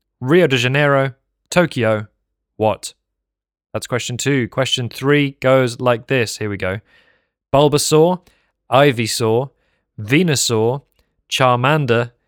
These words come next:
Charmeleon. What? Just give it a go, maybe.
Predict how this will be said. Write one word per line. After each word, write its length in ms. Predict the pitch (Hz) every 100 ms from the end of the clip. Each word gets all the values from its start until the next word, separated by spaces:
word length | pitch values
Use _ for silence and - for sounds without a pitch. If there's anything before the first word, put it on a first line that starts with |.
| _ _
Charmeleon. 880 | - 131 120 123 185 170 131 123 127 _ _ _ _ _
What? 560 | 107 107 117 - - - _ _ _ _ _ _ _ _ _ _ _ _
Just 440 | - 131 135 - - _ _
give 200 | - 120
it 120 | 117
a 80 | 113
go, 580 | 104 113 107 101 92 104 _ _ _
maybe. 600 | 104 104 104 98 92 90